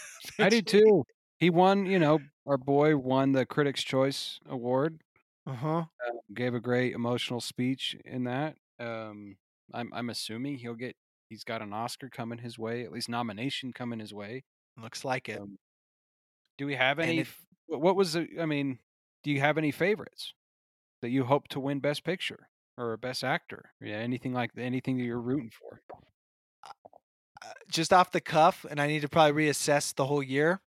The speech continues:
Speaker 1: better, but I, I would love to see Nope in the Best Picture category at least. I don't
Speaker 2: Really?
Speaker 1: think it wins. I loved it, dude. I think that
Speaker 2: I did,
Speaker 1: movie's
Speaker 2: I did
Speaker 1: excellent.
Speaker 2: too.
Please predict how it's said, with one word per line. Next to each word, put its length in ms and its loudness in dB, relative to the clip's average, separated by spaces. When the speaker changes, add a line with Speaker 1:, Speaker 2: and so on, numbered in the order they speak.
Speaker 1:
better, 420 2
but 160 6
I, 320 6
I 160 6
would 180 2
love 220 4
to 80 -4
see 180 -4
Nope 340 0
in 60 -8
the 80 -8
Best 260 -4
Picture 420 -6
category 520 -6
at 80 -14
least. 280 -6
I 120 2
don't 180 6
Speaker 2:
Really? 140 0
Speaker 1:
think 120 -6
it 80 -2
wins. 420 -4
I 180 6
loved 320 6
it, 120 0
dude. 340 -2
I 120 4
think 140 0
that 80 10
Speaker 2:
I 40 10
did, 60 6
Speaker 1:
movie's 160 2
Speaker 2:
I 120 12
did 100 4
Speaker 1:
excellent. 460 4
Speaker 2:
too. 20 -20